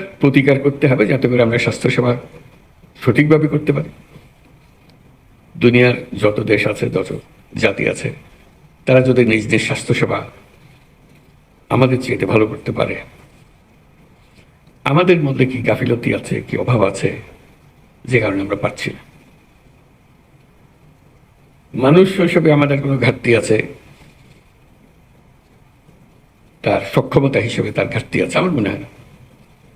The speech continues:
কিন্তু সামষ্টিকভাবে আমরা ওই ঘাটতিটা পূরণ করতে পারছি না, যেটা ব্যবহারের মধ্যে আমরা প্রয়োগ করতে পারছি না। তো সেটাই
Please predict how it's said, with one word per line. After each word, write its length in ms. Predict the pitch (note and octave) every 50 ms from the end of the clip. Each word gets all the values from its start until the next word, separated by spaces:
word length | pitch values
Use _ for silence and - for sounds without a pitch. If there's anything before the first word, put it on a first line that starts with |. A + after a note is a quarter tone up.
| _ _ _ _ _ _ _ _ _ _ _ _ _ _ _ _ _ _ _ _ _ _ _ _ _ _ _ _ _ _ _ -
কিন্তু 240 | C#3 C3+ B2+ E3+ F3
সামষ্টিকভাবে 800 | E3+ - C#3+ D3 D3+ D3+ D3+ - D#3 C#3 C#3 C#3+ C3+ C#3 - F3+
আমরা 380 | E3 D#3+ D3+ C3+ - - - - - - - _ _ _ - _ _ _ _ _ _ _ _ _ _ _ _ _ _ _ _ _ _ _ _ _ _ _ _ _ _ -
ওই 140 | - B2+ B2+
ঘাটতিটা 440 | A#2+ B2+ B2+ - - - B2 - -
পূরণ 340 | - - D3+ D3 B2+ G2+
করতে 200 | A#2 A2+ - -
পারছি 260 | G2 F#2+ - - - D#3
না, 60 | D3+ - - _ _ _ _ _ _ _ _ _ _ _ _ _ _ - _ _ _ _ _ _ _ _ _ _ _ _ _ _ _ _
যেটা 220 | - A2 G2 G2 G2
ব্যবহারের 420 | G2+ G#2 G2+ A2 B2+ A#2+ A#2 A2
মধ্যে 220 | G#2 G2+ - - G2
আমরা 240 | F2+ F#2 F#2+ F#2+ - - - - - -
প্রয়োগ 200 | - A#2 G#2 -
করতে 200 | - - - -
পারছি 240 | - - - - -
না। 200 | - _ _ _ _ _ - - _ _ _ _ _ - _ _ _ _ _ _ _ _ _ _ _ _ _ _ _ _ -
তো 100 | - C3+
সেটাই 420 | - F#3 F3 F3 F#3 F#3 F3+ E3+